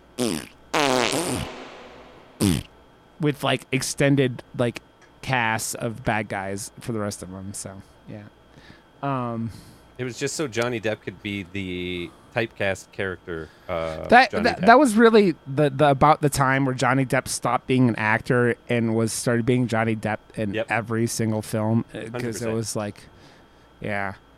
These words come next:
Speaker 1: Between him and, and, and the, uh, Tim Burton movies and then in, in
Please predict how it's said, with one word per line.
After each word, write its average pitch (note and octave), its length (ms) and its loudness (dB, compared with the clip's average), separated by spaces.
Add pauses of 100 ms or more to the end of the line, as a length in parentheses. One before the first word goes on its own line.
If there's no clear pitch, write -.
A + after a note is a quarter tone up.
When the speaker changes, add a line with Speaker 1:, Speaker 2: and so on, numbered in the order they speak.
(520)
Speaker 1:
Between E3+ 340 6
him E3 300 8
and, C3+ 460 4
and, C#3 280 4
and C3 220 4
the, B2 280 4
uh, A2+ 260 2
Tim C3+ 220 4
Burton B2 280 2
movies C3 460 4
and A2+ 260 0
then A2 320 0 (160)
in, A2+ 460 -2 (100)
in A2+ 360 -2